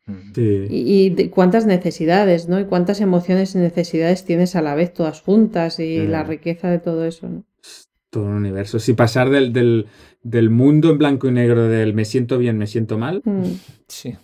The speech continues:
Speaker 2: Al m-, maravilloso mundo de infinitos colores de me siento triste, me
Speaker 3: Sí,
Speaker 2: siento
Speaker 3: sí,
Speaker 2: alegre, me
Speaker 3: sí.
Speaker 2: siento deprim-, me siento, eh, apagado,
Speaker 3: Mm.
Speaker 2: eh, pues,
Speaker 3: Sí,
Speaker 2: eh,
Speaker 3: sí,
Speaker 1: A-,
Speaker 3: sí.
Speaker 1: abrumado.
Speaker 2: eli-,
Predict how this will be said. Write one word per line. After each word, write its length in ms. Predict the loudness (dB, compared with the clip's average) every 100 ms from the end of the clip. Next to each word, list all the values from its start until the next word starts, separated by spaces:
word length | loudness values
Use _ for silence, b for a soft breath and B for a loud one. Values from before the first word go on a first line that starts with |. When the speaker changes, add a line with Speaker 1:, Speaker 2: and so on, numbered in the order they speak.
| _ -2
Speaker 2:
Al 600 | 2 4 4 4 4 2
m-, 220 | 2 -2 -4
maravilloso 800 | -8 -6 0 0 2 2 2 2
mundo 340 | 4 4 4 4
de 80 |
infinitos 500 | 4 6 4 4 -2
colores 600 | 0 0 2 2 4 2
de 400 | 2 -2 -2 -4 -2
me 100 | -4
siento 380 | -2 -4 -4 -4
triste, 520 | -4 -4 -2 -4 -6
me 80 | -6
Speaker 3:
Sí, 60 |
Speaker 2:
siento 240 | -4 -2 -4
Speaker 3:
sí, 60 | -4
Speaker 2:
alegre, 320 | -4 -4 -4
me 80 | -4
Speaker 3:
sí. 40 |
Speaker 2:
siento 200 | -4 -2
deprim-, 400 | 0 -2 -2 -6
me 160 | -4 -6
siento, 640 | -4 -2 -2 -2 -4 -4 -6 B B -12
eh, 320 | -8 -6 -6
apagado, 1080 | -6 -6 -6 -4 -2 0 0 0 0 -2 -6 b b
Speaker 3:
Mm. 120 | -10
Speaker 2:
eh, 600 | -6 -4 -4 -4 -6 -6 -10 _
pues, 160 | -18 -16
Speaker 3:
Sí, 160 | -10 -8
Speaker 2:
eh, 120 | -8
Speaker 3:
sí, 120 | -8 -10 -10
Speaker 1:
A-, 100 | -10
Speaker 3:
sí. 60 | -12 -10
Speaker 1:
abrumado. 500 | -6 -2 0 6 6
Speaker 2:
eli-, 380 | 4 -2 -8